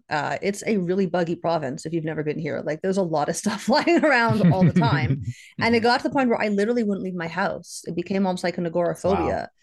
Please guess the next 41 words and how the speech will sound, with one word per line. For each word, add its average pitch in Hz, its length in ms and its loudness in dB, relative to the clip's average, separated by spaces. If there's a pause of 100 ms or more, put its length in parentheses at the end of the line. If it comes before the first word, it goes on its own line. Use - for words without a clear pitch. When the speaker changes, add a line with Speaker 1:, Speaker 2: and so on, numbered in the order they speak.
(340)
Speaker 1:
And 185 120 0
here 220 160 4
I 208 100 4
am, 214 180 0
like, 180 180 0
in 185 100 -2
my 165 120 -2
thirties, 240 800 0
and 180 240 -2
I 170 160 0
won't 180 320 0
leave 202 180 0
my 170 180 -4
house. 233 640 0
And, 165 380 -8
like, 160 180 -4
s-, - 160 -20 (200)
um, 160 320 -2
people 208 240 2
would 196 100 2
come 190 220 0
over 185 340 0 (120)
for 165 200 -2
a 160 60 -2
barbecue, 175 680 -2 (340)
and, 175 400 -2
like, 180 280 -4
a 214 100 0
butterfly, 202 680 0
the 247 100 0
symbol 359 380 0
of 370 100 0
transformation, 339 680 0
would 170 160 -10
fly 226 180 0
by 226 220 0
me, 160 220 -6
and - 120 -6
I'd 185 140 -2
be 202 40 2
like, 170 200 -2